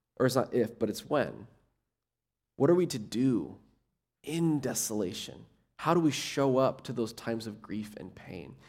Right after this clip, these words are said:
Like we talked about earlier, the psalm is a psalm of ascents. It's a pilgrimage song. So we're singing it while we're on the way to worship. And there's this incredible picture of the people who are journeying to the temple, and while they do so, they are weeping.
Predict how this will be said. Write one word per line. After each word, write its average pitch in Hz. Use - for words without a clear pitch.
Like 165
we 160
talked 190
about 147
earlier, 147
the 120
psalm 147
is 127
a 120
psalm 123
of 110
ascents. -
It's -
a -
pilgrimage 135
song. 131
So 156
we're 135
singing 175
it 127
while 143
we're 170
on 131
the 139
way 107
to 107
worship. 131
And 139
there's 147
this 151
incredible 180
picture 117
of 120
the 123
people 151
who 123
are 120
journeying 160
to 170
the 151
temple, 107
and 127
while 143
they 214
do 147
so, 110
they 113
are 120
weeping. 131